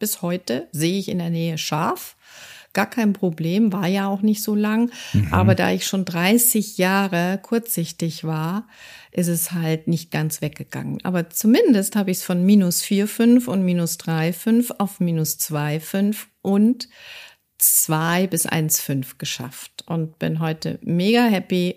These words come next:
Speaker 1: ohne Brille und wenn, dann nur mit Lochbrille, ähm, ja, die Welt zu genießen, außer beim Autofahren, da trage ich sie natürlich, aber dann auch mit Blaulichtschutz,
Speaker 2: Ja,
Speaker 1: Klepp
Speaker 2: klar.
Speaker 1: drüber.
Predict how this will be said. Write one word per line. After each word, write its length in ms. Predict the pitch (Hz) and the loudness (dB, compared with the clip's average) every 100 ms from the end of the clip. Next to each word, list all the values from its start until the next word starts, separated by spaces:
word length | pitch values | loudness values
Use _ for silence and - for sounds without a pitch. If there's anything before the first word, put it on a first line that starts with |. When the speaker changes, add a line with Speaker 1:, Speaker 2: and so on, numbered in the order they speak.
| _ _ | _ _
Speaker 1:
ohne 300 | 175 185 190 | 2 4 4
Brille 520 | 175 160 160 160 165 165 | 2 2 2 2 0 -4
und 320 | - 160 147 151 | -2 -2 -2 -2
wenn, 280 | 165 185 | 2 2
dann 220 | 175 156 156 | 0 0 2
nur 260 | 165 160 - | 0 -2 -4
mit 220 | 151 147 | -4 -2
Lochbrille, 840 | 139 151 - - - 147 143 143 - - - - - - - _ _ - | -4 -4 -8 -20 -8 -4 -4 -4 -8 -18 -20 -20 -20 -20 -20 _ _ -8
ähm, 580 | 180 147 147 135 - - - | -4 -2 -2 -2 -4 -8 -12
ja, 320 | - 143 131 - - | -6 -6 -6 -12 -4
die 120 | 185 | 2
Welt 200 | 180 240 | 2 2
zu 100 | - 262 | 2 4
genießen, 600 | 262 269 311 - 277 - | 6 6 6 2 2 4
außer 320 | 220 277 233 | 6 6 4
beim 200 | 202 190 | 2 0
Autofahren, 720 | 175 214 214 - 175 165 160 165 | 0 0 -2 -2 -2 0 -2 -4
da 200 | 151 156 | -6 -6
trage 400 | - 131 139 170 | -8 -10 -4 -4
ich 100 | - | -4
sie 120 | 147 | -4
natürlich, 640 | 143 139 147 143 139 - - | -4 -4 -4 -4 -4 -6 -8
aber 160 | 139 | -8
dann 240 | 139 143 - | -4 -2 -2
auch 200 | 147 - | -4 -6
mit 200 | 143 - | -6 -6
Blaulichtschutz, 920 | 113 135 139 - - 147 143 - - | -8 -6 -8 -10 -6 -6 -6 -6 -4
Speaker 2:
Ja, 80 | - | -4
Speaker 1:
Klepp 120 | 127 | 0
Speaker 2:
klar. 160 | 98 - | -2 -2
Speaker 1:
drüber. 460 | - - - 113 | -8 -8 -8 -10